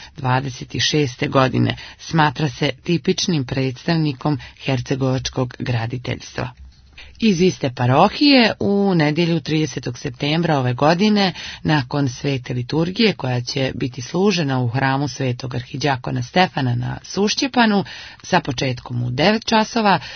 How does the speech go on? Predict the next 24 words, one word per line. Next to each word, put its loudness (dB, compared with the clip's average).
počet 2
će 0
sa -4
radom 0
škola 2
vjeronauke. 0
U 2
ovoj 2
parohiji 2
se 0
već -2
nekoliko -2
godina 2
održavaju 0
časovi -2
vjeronauke 2
i 4
za 4
sada 4
škola 0
broji 0
oko 0
pedeset 0
članova. 2